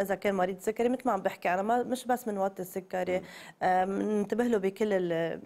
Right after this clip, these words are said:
Speaker 1: على
Speaker 2: حتى
Speaker 1: كل الأصعدة.
Speaker 2: بالموالح يعني.
Speaker 1: إيه، فما بنعتبر المرتديل هي، ما بنعتبرها حتى بروتينات، أنا هون بعتبرها دهون مشبعة.
Speaker 2: أوكي.
Speaker 1: سو أكيد أنا بفضل كتير نتفاداها.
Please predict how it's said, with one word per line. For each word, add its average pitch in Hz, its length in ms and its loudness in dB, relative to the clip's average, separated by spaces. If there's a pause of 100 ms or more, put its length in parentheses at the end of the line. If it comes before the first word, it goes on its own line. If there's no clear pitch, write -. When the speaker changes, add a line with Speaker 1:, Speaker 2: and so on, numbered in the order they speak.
Speaker 1:
على 160 60 -2
Speaker 2:
حتى 180 180 0
Speaker 1:
كل 226 60 4
الأصعدة. 196 220 4
Speaker 2:
بالموالح - 500 0
يعني. 67 220 -4
Speaker 1:
إيه، 175 140 4
فما 202 340 0
بنعتبر 311 440 2
المرتديل 202 600 0
هي، 196 160 0
ما 214 120 0
بنعتبرها 254 380 2
حتى 220 360 -2
بروتينات، 175 500 -2
أنا 214 140 0
هون 233 180 2
بعتبرها 214 420 0
دهون 202 300 0
مشبعة. 170 680 -4 (200)
Speaker 2:
أوكي. - 140 -10
Speaker 1:
سو 233 200 2
أكيد - 400 -2
أنا 233 140 0
بفضل 226 360 -2
كتير 240 500 -4
نتفاداها. 202 920 2